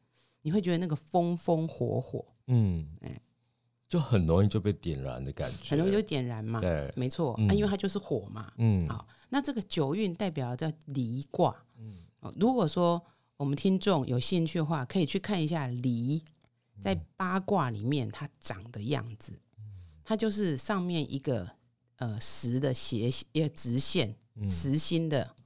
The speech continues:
Speaker 1: 啊，然后下面两点，中间两点啊，下面再一条实心的直线。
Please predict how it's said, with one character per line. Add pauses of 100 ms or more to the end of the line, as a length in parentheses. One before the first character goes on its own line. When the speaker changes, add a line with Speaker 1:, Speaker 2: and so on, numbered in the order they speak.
(140)
Speaker 1:
啊， (380)
然
后
下
面
两
点， (1080)
中
间
两
点
啊，
下
面
再
一
条
实
心
的 (180)
直
线。